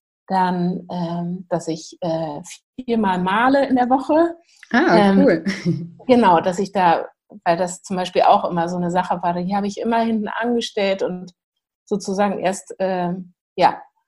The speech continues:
Speaker 1: mich um die, um, um die anderen Sachen gekümmert und, äh, und das ist aber meine Leidenschaft und deswegen steht das im Lifestyle drin.
Speaker 2: Ja, sehr schön.
Speaker 1: Ja,
Speaker 2: Genau
Speaker 1: genau.
Speaker 2: sowas mei-, meinte ich eben als Beispiel, ne? Dass man auch so Sachen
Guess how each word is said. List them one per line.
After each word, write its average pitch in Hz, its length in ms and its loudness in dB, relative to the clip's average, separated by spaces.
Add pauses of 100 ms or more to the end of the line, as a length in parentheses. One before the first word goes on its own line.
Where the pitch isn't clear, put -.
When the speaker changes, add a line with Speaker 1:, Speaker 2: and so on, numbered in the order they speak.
(140)
Speaker 1:
mich 190 200 -2
um 202 100 2
die, 180 280 2
um, 180 460 -2
um 190 200 -4
die 190 120 2
anderen 185 280 2
Sachen 180 240 2
gekümmert 277 580 4
und, 202 380 -2
äh, 190 260 0
und 196 240 -6
das 208 140 0
ist 254 120 -2
aber 202 160 0
meine 196 240 0
Leidenschaft 240 760 2
und 202 180 -6 (160)
deswegen 196 480 2
steht 190 240 -2
das 185 120 0
im 175 140 0
Lifestyle 170 600 2
drin. 123 320 -6 (240)
Speaker 2:
Ja, 175 260 6 (200)
sehr 180 280 0
schön. 175 240 2
Speaker 1:
Ja, 156 80 0 (360)
Speaker 2:
Genau 185 240 6
Speaker 1:
genau. 165 100 6
Speaker 2:
sowas 175 240 2
mei-, 170 280 6
meinte 170 300 4
ich - 140 -8
eben 160 220 0
als 160 200 -4
Beispiel, 160 500 -2
ne? 185 160 0
Dass 180 200 -6
man 165 100 0
auch 165 120 -6
so - 140 -8
Sachen 165 460 -4